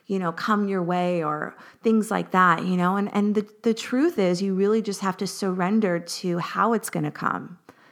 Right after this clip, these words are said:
you know? And so this was a really beautiful lesson that I can work with a lot of people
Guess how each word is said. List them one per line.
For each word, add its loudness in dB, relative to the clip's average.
you 0
know? 2
And 0
so -4
this 0
was 0
a 2
really 0
beautiful -2
lesson -2
that 0
I -2
can -2
work -2
with -6
a -6
lot 0
of -8
people -4